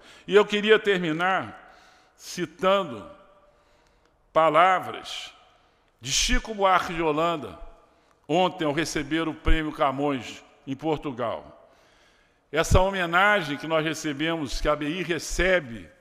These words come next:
aqui da Assembleia Legislativa, através do deputado Flávio Serafini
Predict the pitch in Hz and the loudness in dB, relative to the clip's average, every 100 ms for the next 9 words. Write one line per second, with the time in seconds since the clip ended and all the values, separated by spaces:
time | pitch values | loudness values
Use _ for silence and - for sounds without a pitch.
0 | _ _ _ - 135 143 - 180 180 156 | _ _ _ -6 -6 -6 -10 -6 -4 -4
1 | - 156 156 156 147 147 127 - 180 190 | -4 -6 -2 -2 -2 -4 -6 -8 -6 -6
2 | 123 101 - _ _ _ _ _ _ 135 | -8 -16 -20 _ _ _ _ _ _ -10
3 | 139 135 160 147 135 120 143 - - 151 | -8 -6 -6 -6 -6 -4 4 4 6 2
4 | 143 113 92 - - _ _ _ _ 143 | 2 -4 -16 -20 -20 _ _ _ _ 0
5 | 147 127 - 139 123 - 180 196 143 92 | 2 2 -4 -4 -6 -6 -6 -4 -6 -12